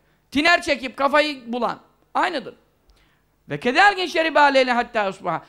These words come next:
Gece içen sabaha kadar Allah'a ortak koşmuş gibidir. "Ve men şeribe hattâ yeskür." Sarhoş olarak, e, efendim, içip içip sarhoş olanın, "Lemmekbelillâhu lehu salâten erba'ine sabâhen."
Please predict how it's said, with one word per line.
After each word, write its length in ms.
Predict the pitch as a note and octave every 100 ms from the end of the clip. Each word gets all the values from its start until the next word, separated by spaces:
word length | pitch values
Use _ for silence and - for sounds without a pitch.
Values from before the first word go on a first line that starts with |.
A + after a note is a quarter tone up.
| _ -
Gece 380 | A#3+ D4 F4+ D#4+
içen 360 | A3+ D#4+ F4
sabaha 600 | C4+ - C#4+ D4 D4+ G4
kadar 280 | D4+ D4 D#4+
Allah'a 380 | D4+ C#4+ B3+ C#4+
ortak 340 | C4 D#4 -
koşmuş 360 | A#3 - D#3 -
gibidir. 400 | D3+ C3+ G#2+ - _ _ _ _ _ _ _ _ _ _ _ _ _ _ _ _ _
"Ve 100 | G3
men 160 | E4+ F#4+
şeribe 360 | C#4 C#4 B3 A#3+
hattâ 420 | G#3 A#3 A3 G3+
yeskür." 440 | F#3 F3+ A#3+ D4+ F#4+ _ _ -
Sarhoş 520 | - F#3 C4 F#4+ D#4+
olarak, 480 | C4+ A3 G3+ - - _ _ _ _ F3
e, 380 | F#3 F3+ F3+ G3
efendim, 480 | F#3+ G3 F#3 F3 A3+
içip 320 | A#3 E4 C#4+
içip 260 | G#3 A3
sarhoş 320 | G#3+ A3 D#4+ C4+
olanın, 420 | A3+ G#3+ C4+ D#4+ - -
"Lemmekbelillâhu 800 | F#3 D4+ E4 A#3+ A3+ G#3+ G3+ G3
lehu 120 | F#3
salâten 500 | F3+ G3+ C#4 C#4 A#3
erba'ine 500 | G#3 G3 G3+ C#4 B3+
sabâhen." 560 | G#3 F#3+ B3+ C4 D#4